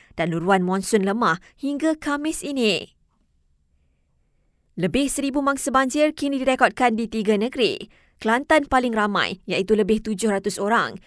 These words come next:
diikuti Terengganu kira-kira dua ratus dua puluh orang dan Selangor lebih lapan puluh orang.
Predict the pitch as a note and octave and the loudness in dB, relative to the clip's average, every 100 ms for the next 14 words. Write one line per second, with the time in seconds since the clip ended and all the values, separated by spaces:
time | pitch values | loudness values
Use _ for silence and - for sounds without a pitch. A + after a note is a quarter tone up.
0 | _ B2 D3+ F3+ F#3+ G3 F#3+ G3 A3 G3 | _ -10 -4 -4 -2 -2 2 2 2 2
1 | G3 F#3+ G#3 G3+ G3+ B3 C4 A#3+ - G#3 | 0 0 0 2 2 2 2 0 0 -2
2 | G3 G3+ G3 F#3 F3+ - - A#3 B3+ - | 0 0 2 0 -2 -8 -2 0 0 0
3 | B3 B3+ D#4 D4+ C#4+ B3 B3+ A3+ A3+ A3 | 0 0 -2 0 0 2 2 0 0 0
4 | G#3+ G#3+ A3 B3 F#3+ - | 0 -2 2 4 4 0